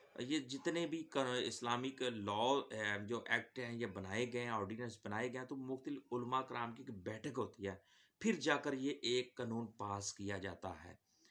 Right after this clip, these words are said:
बाद में, लेकिन बाद में फिर वो बेतहाशा इसमें इख्तलाफात शुरू हो जाती है, मुख्तलिफ फ़िरका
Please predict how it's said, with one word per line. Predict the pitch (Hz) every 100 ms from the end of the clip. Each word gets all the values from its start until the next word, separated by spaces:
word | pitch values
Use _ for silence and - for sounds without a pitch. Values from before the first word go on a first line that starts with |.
| - - - - -
बाद | 110 139 170 175
में, | 175 160 - 127
लेकिन | 143 151 131
बाद | 135 147
में | 156 156 143
फिर | 156
वो | 143 147 147 139 -
बेतहाशा | 110 - 139 135 127 - 139
इसमें | 131 135 135
इख्तलाफात | - 120 110 113 117
शुरू | 147 139
हो |
जाती | 117 113 131
है, | 135
मुख्तलिफ | 127 143 143 160 147 -
फ़िरका | 127 - 131 127